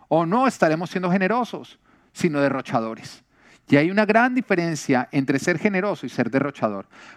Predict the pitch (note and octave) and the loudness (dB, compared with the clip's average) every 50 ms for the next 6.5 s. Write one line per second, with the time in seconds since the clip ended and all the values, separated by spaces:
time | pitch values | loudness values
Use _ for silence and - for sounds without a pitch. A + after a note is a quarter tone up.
0 | _ _ _ _ B2+ C3 D3+ F3+ F3 - A#3+ A3 - F3 - D3 D3 D3+ D3 B2+ | _ _ _ _ 4 4 4 2 0 0 -2 -2 -2 -2 0 0 0 0 -2 -2
1 | C3+ D#3 D#3 B2 G#2 F#2+ _ A#2 A#2+ C#3 C#3+ C#3+ D3 C3+ - _ - D3 C#3 C#3 | -2 -2 -2 -2 -4 -6 _ -4 -2 0 0 0 -2 -4 -8 _ 2 2 2 2
2 | - C#3+ C#3 - C#3+ C#3 E3 G3+ A3 B3 A3 - _ - C3+ B2 C#3 F3+ F#3+ - | 0 -4 -2 2 2 2 2 2 0 -2 -2 -4 _ 2 2 4 4 0 2 2
3 | A#3 A3 F3+ G3+ F3 C#3+ D3+ D3 C3+ - A2 G#2+ - - - _ _ _ _ _ | 0 2 2 0 0 -2 -2 -4 -6 -8 -14 -18 -18 -20 -20 _ _ _ _ _
4 | _ _ _ _ _ _ _ - C#3+ B2 B2+ A#2+ - C#3 B2+ C3 D3 C#3+ B2+ A2+ | _ _ _ _ _ _ _ -4 -4 -2 -2 -6 -6 -8 -6 -2 -2 0 -2 -2
5 | G#2 F#2 - - - - B2+ A2+ A2 A#2 C3 C#3+ D3+ D3+ D#3+ E3+ E3 D#3+ - F3 | -4 -8 -12 -20 -14 -10 -8 -6 0 2 2 2 2 0 -2 -4 -8 -4 -4 -4
6 | D#3+ E3 E3 B2+ A2 - - - - - | -2 -2 -6 -8 -10 -12 -18 -20 -20 -20